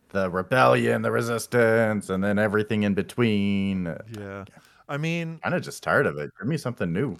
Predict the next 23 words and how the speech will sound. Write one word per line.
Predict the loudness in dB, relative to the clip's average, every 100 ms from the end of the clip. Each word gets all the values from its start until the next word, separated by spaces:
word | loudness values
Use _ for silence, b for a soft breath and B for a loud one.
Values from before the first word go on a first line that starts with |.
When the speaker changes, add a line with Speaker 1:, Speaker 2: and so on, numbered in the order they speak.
| -8
Speaker 2:
Yeah, | -4 -4 -2
I | -2
got | 0 -4 -4
tired | -2 0 0 -2
of | -2
all | -4
the | -6
prequel | -10 -10 -8 -8 -10
stuff | -8 -10 -8
as | -12 -10
well, | -8 -6 -6 -8 -12 -20 -10
uh, | -6 -6
but | -8 -10
then | -10 -10
Kenobi | -12 -12 -10 -10 -10 -10
got | -10 -10
announced, | -10 -12 -12 -14 -16 -16 -14
and | -12
I | -14
was | -12
like, | -16 -14
"Okay, | -18 -18 -18 -14
I'll, | -12 -14